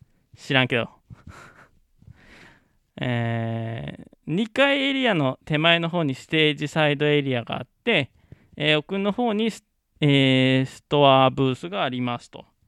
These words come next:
はい。左手前がアスゲーさんのブースで、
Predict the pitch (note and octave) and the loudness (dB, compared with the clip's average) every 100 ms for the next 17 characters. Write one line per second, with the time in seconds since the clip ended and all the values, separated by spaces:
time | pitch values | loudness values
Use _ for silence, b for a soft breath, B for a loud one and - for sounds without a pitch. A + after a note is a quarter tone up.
0 | _ _ _ _ - B2 A2+ E3+ _ _ | _ _ _ _ -4 -2 -2 -8 _ _
1 | _ _ _ _ _ _ _ _ - _ | _ _ _ _ _ _ _ _ -20 _
2 | E3+ F#3+ A3 A3 A3+ G#3+ G#3 G#3 - G3 | -2 0 0 0 4 6 6 6 2 2
3 | G#3 F3 D3 F3+ F3+ - C#3+ D3 D3+ C#3+ | 4 6 6 4 4 0 -2 -2 0 0
4 | C#3+ C#3+ C3 B2+ B2+ - C3+ D#3 D3+ | 2 2 0 -2 -4 -4 0 0 0